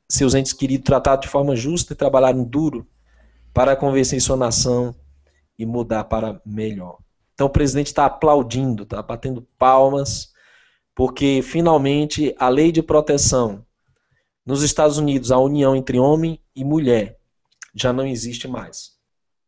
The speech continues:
Havia uma corrente nos Estados Unidos que defendia que, ah,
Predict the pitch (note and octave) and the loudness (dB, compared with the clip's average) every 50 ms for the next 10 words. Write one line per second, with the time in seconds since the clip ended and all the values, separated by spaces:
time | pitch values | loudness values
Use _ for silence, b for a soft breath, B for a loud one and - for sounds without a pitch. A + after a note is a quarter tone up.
0 | _ _ _ _ _ _ b b b b b b b b - B2 A#2 A#2 C#3 D#3+ | _ _ _ _ _ _ b b b b b b b b -4 -2 -2 0 2 2
1 | E3 D#3+ D#3 D3 C#3 - - C3+ B2 A#2 C3 C3+ C3+ D3 C3 B2+ A#2+ - B2+ A#2 | 2 4 2 0 0 2 2 2 2 2 -2 -4 -4 -4 -4 -4 -2 0 0 0
2 | A#2 A#2 B2 B2+ B2+ - - C3 B2+ B2 - C3 B2 A#2 A2+ A2+ B2 C3 C#3 C3 | 0 0 -2 -6 -8 -6 -4 -4 -4 -4 -4 -6 -8 -6 -6 -4 -4 -4 -4 -6
3 | C3 - - B2 B2 B2 B2 B2 b b b b b b b b b b _ _ | -10 -12 -10 -8 -8 -8 -8 -10 b b b b b b b b b b _ _
4 | _ _ _ _ - - A2 A2+ A2+ A2+ A2 G#2+ G#2 - | _ _ _ _ -8 -4 0 0 2 2 0 0 -4 -8